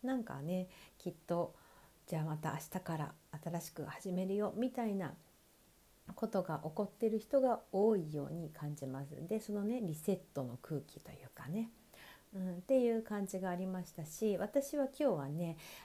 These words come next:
あの、それこそ新生活を始めますっていう方のお宅へお邪魔しまして、引っ越しの日に、えっと、ゴングでね、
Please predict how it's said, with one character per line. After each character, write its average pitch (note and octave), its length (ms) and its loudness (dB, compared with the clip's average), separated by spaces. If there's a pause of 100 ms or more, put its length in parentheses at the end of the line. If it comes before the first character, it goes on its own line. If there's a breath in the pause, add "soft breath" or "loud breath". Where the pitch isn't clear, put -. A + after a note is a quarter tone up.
(120)
あ D3+ 80 0
の、 D#3 160 0
そ F#3+ 120 -2
れ G#3+ 60 2
こ A#3 100 2
そ G#3+ 120 -2
新 A3 340 2
生 A#3 260 4
活 D#3 280 -4
を D3 80 -2
始 D3+ 280 -4
め D#3+ 120 -4
ま D#3+ 160 -6
す G3+ 140 -2
っ G3 40 2
て - 180 -6
い C#3+ 40 0
う - 20 -2
方 - 300 -8
の C#3 220 -4
お D#3 60 -8
宅 D#3 340 -4
へ D#3+ 60 0
お - 100 0
邪 C3+ 200 -4
魔 D3+ 140 -2
し D#3+ 140 -10
ま D#3+ 140 -4
し D#3 120 -10
て、 - 280 -2 (120)
引 - 140 -14
っ - 140 -6
越 D3+ 100 -6
し D#3+ 60 -8
の C#3+ 120 -4
日 D3 220 -4
に、 C#3 240 -4 (420 loud breath)
え D#3+ 100 -4
っ D#3 120 -6
と、 C#3+ 260 -2
ゴ A3+ 140 4
ン B3 100 6
グ E3 120 6
で B2+ 160 -2
ね、 C3+ 240 -2